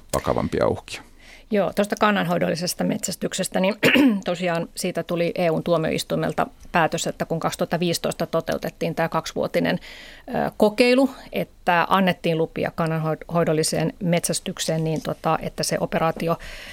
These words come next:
Speaker 2: ö, tai sen niin kuin tavallaan tavoitteet olivat epäselvät ja se pitäisi, ö, ikään kuin perustella paremmin. Ja tällä hetkellähän se on kielletty tämä kannanhoidollinen metsästys, että siihen sitten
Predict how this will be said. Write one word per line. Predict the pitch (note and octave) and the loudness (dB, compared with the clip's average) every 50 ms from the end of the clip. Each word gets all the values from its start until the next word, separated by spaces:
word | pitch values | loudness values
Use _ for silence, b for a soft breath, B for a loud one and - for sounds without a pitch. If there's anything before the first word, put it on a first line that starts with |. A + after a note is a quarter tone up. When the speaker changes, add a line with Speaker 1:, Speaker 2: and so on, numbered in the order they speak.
| B B B - | B B B -10
Speaker 2:
ö, | - - - - - | -8 -6 -6 -6 0
tai | - D#3+ D#3+ | 2 4 4
sen | - F3+ E3 E3 | 4 4 4 4
niin | E3 E3+ E3 | 2 2 2
kuin | F3 E3+ E3+ E3 D#3 - | 2 2 0 0 0 0
tavallaan | E3 D#3+ D#3 D#3 D#3 D#3 D#3 D#3+ | 2 4 4 4 4 2 2 4
tavoitteet | - F#3+ F#3 F3 F3+ - - - D#3 D#3+ D#3+ - | 4 4 6 4 2 2 2 2 2 2 2 0
olivat | D#3 D3+ D#3 D#3 D#3 D#3 - - - - B B B B B B B B - - | -2 -2 0 0 0 -2 -2 -6 -12 -14 B B B B B B B B -2 0
epäselvät | F3 - - E3 - - D#3 D3+ D3 D#3 D#3 - - | 0 2 2 2 2 2 0 0 0 0 -2 -2 -2
ja | - | -4
se | - D3+ | -2 -4
pitäisi, | - - D3 - - D3+ D3 D#3+ - E3 - - - - - - | -4 -6 -6 -4 -2 -2 0 0 0 -2 -4 -6 -10 -18 -14 -10
ö, | - - - - - - - F#2+ G2 F#2+ - - - - | -8 -8 -6 -6 -6 -6 -6 -6 -6 -6 -8 -8 -10 -10
ikään | - - - D3 D#3 | -8 -4 -4 -4 -4
kuin | - - | -4 -2
perustella | - E3 D#3 E3 - - - - - F3 E3+ - B B B B B B B - | 0 0 0 0 -2 -4 -4 -2 0 0 0 -2 B B B B B B B 2
paremmin. | - F#3+ F3+ F3+ F3 D#3+ D#3+ | 2 4 4 4 4 4 2
Ja | E3 | 4
tällä | - F#3+ F#3 E3+ D3+ | 4 4 4 4 2
hetkellähän | D3+ D#3+ - - D#3 D3+ D3+ D3 D#3 D3+ D#3 - - - - - - - | 0 -2 0 0 0 0 0 0 -2 -2 -4 -6 -8 -12 -18 -20 -14 -8
se | - - - | -4 -2 -2
on | - | -2
kielletty | - E3+ D#3 - F#2 - - - - - | 0 0 0 0 -2 -4 -6 -10 -10 -10
tämä | - - - - - - | -8 -6 -6 -6 -6 -4
kannanhoidollinen | - E3 E3+ E3+ E3+ E3 E3+ F3+ F3+ F3+ F#3 F#3 F3+ F3 F3 - - | -4 -4 -2 -2 -2 -2 -2 -2 -2 -2 0 0 -2 -2 -4 -2 -2
metsästys, | F3+ E3+ E3 - - G3 - - - - - | 0 0 0 0 -2 -4 -4 -6 -6 -8 -8
että | G#3 - | -8 -8
siihen | - F3+ D#3 D#3+ D#3+ | -8 -8 -6 -6 -8
sitten | - F3+ - - - | -8 -8 -10 -10 -10